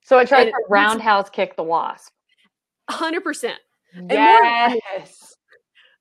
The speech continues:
Speaker 2: if you take in martial arts, it's more of an axe kick because it's coming down and not forward. But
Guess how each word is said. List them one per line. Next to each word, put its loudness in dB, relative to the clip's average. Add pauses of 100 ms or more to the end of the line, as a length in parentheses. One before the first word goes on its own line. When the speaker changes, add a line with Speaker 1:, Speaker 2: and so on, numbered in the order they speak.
(200)
Speaker 2:
if -8
you -10
take -6
in -6
martial -4
arts, -6
it's -14
more -6
of -8
an -10
axe -10
kick -6
because -6
it's -12
coming -12
down -4
and -8
not -8
forward. -10 (400)
But -10